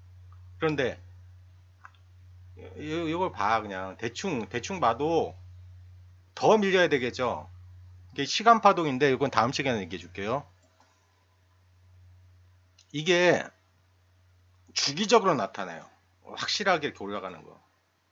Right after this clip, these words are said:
그 전 상승 한번 볼게요. 자, 보이세요? 시작해가지고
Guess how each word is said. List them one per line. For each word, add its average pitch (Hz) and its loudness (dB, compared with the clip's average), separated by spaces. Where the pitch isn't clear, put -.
그 131 -10
전 131 -6
상승 131 -8
한번 95 -12
볼게요. 123 -12
자, 110 -12
보이세요? 127 -4
시작해가지고 156 -2